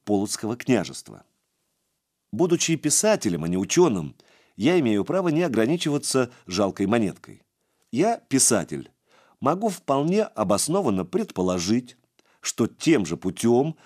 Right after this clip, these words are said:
на ту же территорию могла попасть не только монетка, но и, скажем, арабское оружие, которое качеством металла также отличалось от оружия, которое ковали франки или скандинавы,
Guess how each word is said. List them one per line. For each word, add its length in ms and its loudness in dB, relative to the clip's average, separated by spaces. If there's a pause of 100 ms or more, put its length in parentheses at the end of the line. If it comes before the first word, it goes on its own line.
(120)
на 160 2
ту 160 0
же 100 0
территорию 720 2 (200)
могла 320 0
попасть 420 -2
не 100 4
только 360 2
монетка, 580 -2 (280)
но 180 0
и, 20 -2
скажем, 520 0 (240)
арабское 500 0
оружие, 560 2 (420)
которое 360 0
качеством 580 -2
металла 440 0
также 340 0
отличалось 500 -4
от 120 -8
оружия, 440 0 (260)
которое 380 2
ковали 320 0
франки 440 -2
или 160 0
скандинавы, 720 0